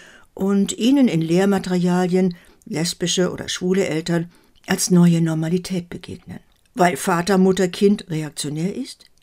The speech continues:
ebenso wie Sexualität, die zu Befruchtung führen könnte? Die neue Offenheit soll der Diskriminierung sexueller Praktiken oder homosexueller Liebe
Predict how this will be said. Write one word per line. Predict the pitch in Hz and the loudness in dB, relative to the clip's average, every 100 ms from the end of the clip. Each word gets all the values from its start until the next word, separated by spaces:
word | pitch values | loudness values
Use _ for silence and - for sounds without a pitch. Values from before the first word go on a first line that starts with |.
| _ | _
ebenso | 175 170 175 160 165 156 | -2 2 2 0 -4 -6
wie | 156 165 - _ | -8 -8 -12 _
Sexualität, | - 156 - 165 156 156 - 175 175 | -10 -8 -8 -6 -6 -6 0 0 0
die | 165 170 - - | -2 -4 -6 -10
zu | - | -8
Befruchtung | 175 160 - 262 - - 151 147 | -6 -8 -8 -8 -8 -10 -10 -10
führen | - 185 185 202 | -4 -2 0 -2
könnte? | 208 208 220 254 294 _ _ _ _ _ _ _ _ _ - - - - - - _ | -2 -4 -4 -6 -12 _ _ _ _ _ _ _ _ _ -20 -18 -18 -18 -20 -20 _
Die | 254 | 4
neue | 254 262 285 - | 4 4 0 -2
Offenheit | 262 311 262 262 269 | -4 -2 -4 -2 -4
soll | - 226 233 | 0 0 2
der | 214 | 2
Diskriminierung | 196 - - 170 165 196 240 233 240 233 - | 0 0 0 2 4 4 4 6 4 4 -2
sexueller | 170 151 147 135 | -4 -2 -4 -6
Praktiken | - 160 170 - 202 208 | -10 -12 -10 -10 -4 -4
oder | - 143 131 - | -4 -8 -6 0
homosexueller | 175 165 151 - 151 147 | 2 2 -4 -6 -6 -4
Liebe | 170 180 190 | -2 0 0